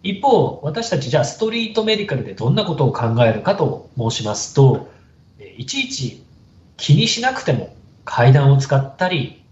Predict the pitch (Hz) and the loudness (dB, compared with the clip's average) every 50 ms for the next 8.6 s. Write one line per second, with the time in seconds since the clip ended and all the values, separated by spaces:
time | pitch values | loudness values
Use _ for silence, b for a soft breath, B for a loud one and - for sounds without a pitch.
0 | _ - - - 220 - - - - - - 123 135 160 160 170 175 175 170 - | _ -10 -6 -4 -4 -4 -6 -10 -10 -8 -2 2 2 4 4 2 0 -2 -4 -4
1 | - 139 131 175 190 - 226 226 - - 240 233 - 214 233 269 277 277 - 196 | -2 0 0 0 0 0 -4 -6 -6 -6 -8 -10 -8 -4 -4 -4 -2 -2 0 2
2 | 170 170 180 190 180 160 131 - 135 - 156 165 165 180 160 156 160 156 - 196 | 2 4 2 2 2 0 0 0 0 0 0 2 2 2 2 2 0 0 -2 -2
3 | 196 190 185 170 180 180 180 180 180 175 - - - 202 175 160 151 147 131 185 | -2 0 0 2 2 2 2 2 2 0 -4 -4 -2 2 2 4 4 4 2 2
4 | 208 190 151 135 - 131 117 110 117 107 101 - - 117 107 110 101 95 95 - | 0 0 0 0 2 2 2 2 2 0 0 -2 -2 -2 -4 -4 -4 -4 -4 -6
5 | - 117 - - - - - - - - - B B B B B B B B B | -8 -10 -12 -10 -10 -10 -12 -14 -20 -20 -20 B B B B B B B B B
6 | B B B 160 175 - - 233 220 214 208 - 233 233 - 214 - - 151 131 | B B B 0 2 2 2 2 2 2 2 0 -2 -2 -2 -2 -2 0 2 4
7 | 120 113 - - 139 131 123 - - 143 123 117 127 127 123 117 117 117 - - | 4 4 4 4 4 4 4 4 2 0 2 4 4 2 2 2 0 -2 -2 -2
8 | 135 135 - - - 110 113 110 107 101 - B | -4 -4 -4 -4 -2 0 0 0 0 -2 -4 B